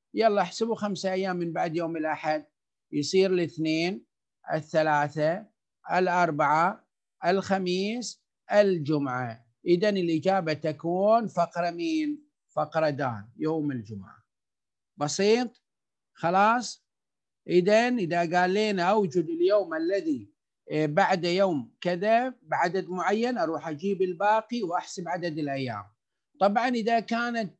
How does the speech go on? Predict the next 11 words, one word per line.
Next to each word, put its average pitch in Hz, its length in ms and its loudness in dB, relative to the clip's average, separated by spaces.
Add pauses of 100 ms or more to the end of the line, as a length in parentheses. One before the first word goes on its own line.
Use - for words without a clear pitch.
(180)
الأيام 214 600 0
قريبة، 196 720 0
مثلًا 196 760 -2 (360)
قال 175 200 4
لنا 208 360 0
ثلاثة 196 880 0
وأربعين، 185 800 2 (420)
بعد 175 280 0
ثلاثة 208 480 2
وأربعين 180 560 2
يوم، 113 280 -6